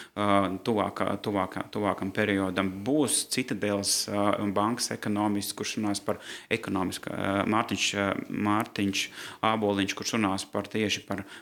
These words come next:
pasaules un Latvijas ekonomiskiem rādītājiem. Ā, un, ā, arī uzstāsies mūsu pašu Agata Ambuta, kas ir aktīva, enerģiska, mm, kolēģe, ā, darbojas, ā, I T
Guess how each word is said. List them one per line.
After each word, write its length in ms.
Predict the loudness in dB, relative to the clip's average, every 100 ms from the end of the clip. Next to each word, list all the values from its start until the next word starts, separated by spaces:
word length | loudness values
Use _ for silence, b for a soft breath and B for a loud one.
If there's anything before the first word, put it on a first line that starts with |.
| 0
pasaules 560 | 2 2 2 2 0
un 140 | 0 2
Latvijas 480 | 2 0 0 0 -2
ekonomiskiem 640 | -2 -2 0 0 -2 0 2
rādītājiem. 880 | 2 2 2 0 2 0 2 0 -2 B B B -2
Ā, 120 | 4 6 6 4
un, 460 | 2 2 4 4 2 4
ā, 100 | 4 6 6 4
arī 140 | 4 4
uzstāsies 720 | 2 0 0 0 0 -2 0
mūsu 300 | 0 0 0
pašu 400 | 2 2 2 2
Agata 380 | 2 2 0 -2
Ambuta, 340 | 0 0 -2
kas 200 | -2 -2 0
ir 60 | 2
aktīva, 580 | 2 0 0 2 4 2 B B
enerģiska, 880 | -2 2 2 2 0 0 -4 -4 -2 2 4 4
mm, 600 | 4 2 2 2 2 2 2
kolēģe, 640 | 2 4 4 4 4 2
ā, 180 | 2 2 2
darbojas, 520 | 4 2 2 0 0 0
ā, 320 | 2 4 4 4 2
I 100 | 2
T 160 | 0